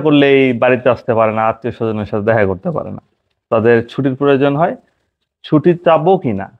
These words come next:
মানে আমি আমার বসের কাছে আমি ছুটি চাবো কি না, এই সিদ্ধান্তটা নিতে পারি না। আমার ছুটির প্রয়োজন, কিন্তু আমি চাবো কি না, এরকম একটা পরিস্থিতি এরকম শুরু হয়,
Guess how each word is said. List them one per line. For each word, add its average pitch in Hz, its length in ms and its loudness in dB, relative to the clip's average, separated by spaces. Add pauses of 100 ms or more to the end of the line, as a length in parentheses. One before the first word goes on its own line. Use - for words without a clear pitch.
(140)
মানে 107 200 -8 (140)
আমি 117 180 -6
আমার 135 220 2
বসের 113 280 -2
কাছে 143 220 0
আমি 143 180 -2
ছুটি 147 280 -4
চাবো 160 260 0
কি 117 60 -6
না, 110 120 -6 (180)
এই 175 200 -2
সিদ্ধান্তটা 113 540 -2 (760)
নিতে 165 320 0
পারি 107 160 2
না। 101 200 -10
আমার 113 200 -6
ছুটির 151 260 -8
প্রয়োজন, 160 340 0
কিন্তু 113 240 -6
আমি 127 100 -4 (100)
চাবো 185 280 2
কি 120 60 -6
না, 113 120 -6 (200)
এরকম 113 340 0
একটা 104 180 -8 (800)
পরিস্থিতি 123 360 0
এরকম 107 260 2 (120)
শুরু 117 200 2
হয়, 98 140 -2